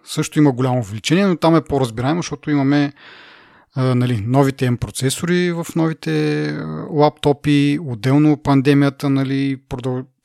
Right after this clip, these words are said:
продължаването на тая пандемия и работата от вкъщи, ученето от вкъщи. А, при тях имаме седемдесет, седемдесет и нещо процента увеличение спрямо това тримесечие миналата година. На тая база услугите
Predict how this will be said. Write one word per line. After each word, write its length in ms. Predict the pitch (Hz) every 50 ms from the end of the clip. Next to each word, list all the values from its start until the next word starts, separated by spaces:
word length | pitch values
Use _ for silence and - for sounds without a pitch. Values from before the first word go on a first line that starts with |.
| - - _ -
продължаването 540 | 127 123 131 120 113 131 135 135 135 -
на 60 | 123 -
тая 200 | - 131 127 -
пандемия 540 | 123 120 120 123 127 127 131 131 131 131
и 80 | 131 123
работата 360 | 127 127 131 123 - - 135
от 80 | 123 -
вкъщи, 380 | - - 139 127 - - -
ученето 440 | 131 131 127 - - 139 135 135 -
от 100 | 131 -
вкъщи. 520 | - - - 143 135 - - - 175 185 - - - - - - - - - - - - _ _ _
А, 260 | 139 139 143 139 139 131 - _ _ -
при 120 | 135 123
тях 280 | - 160 156 - - -
имаме 240 | 151 151 156 156
седемдесет, 800 | 143 - - - 143 135 139 135 120 127 123 - - 147 147 143
седемдесет 420 | - 143 131 127 120 113 - 143
и 40 | 135
нещо 260 | 131 131 131 - -
процента 440 | 135 - - 113 - 135 135 131 -
увеличение 440 | 135 120 120 110 - 127 131 131 127
спрямо 540 | - - - 127 123 127 131 135 135 131 - _ _ _ _ _ _ _ _ _ - -
това 120 | - 127
тримесечие 440 | - - 123 127 127 - - - 135
миналата 280 | 127 127 120 113 -
година. 360 | 104 104 107 151 180 196 190 190 - _ - - - - - - _ _ _
На 140 | 131 127 117
тая 280 | - - 156 175 190 165
база 520 | 127 147 143 143 127 139 160 180 185 - - _ _ -
услугите 840 | 143 131 - - - 156 170 147 131 - - 139 151 170 190 -